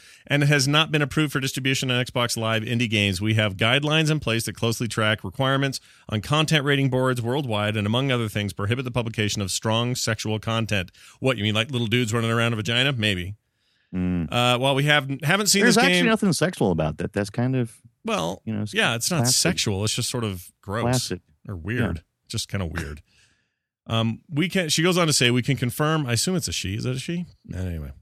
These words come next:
Speaker 1: they always have women do this, so maybe I'm being sexist. But anyway, "We can confirm
Speaker 2: Well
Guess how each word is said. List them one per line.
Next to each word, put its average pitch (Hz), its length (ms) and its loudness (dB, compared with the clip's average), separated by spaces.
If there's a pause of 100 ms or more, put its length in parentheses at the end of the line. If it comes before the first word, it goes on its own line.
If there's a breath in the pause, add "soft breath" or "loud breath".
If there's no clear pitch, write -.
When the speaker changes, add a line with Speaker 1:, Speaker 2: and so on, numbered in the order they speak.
Speaker 1:
they 123 100 0
always 143 200 4
have 110 160 2
women 92 240 0
do 80 100 -6
this, 78 180 -6
so 87 200 -4
maybe 90 220 -2
I'm 85 120 -4
being 87 120 -6
sexist. - 460 -8
But - 200 -10
anyway, 98 340 0
"We 131 160 2
can 131 160 -4
confirm 190 460 0
Speaker 2:
Well 90 180 0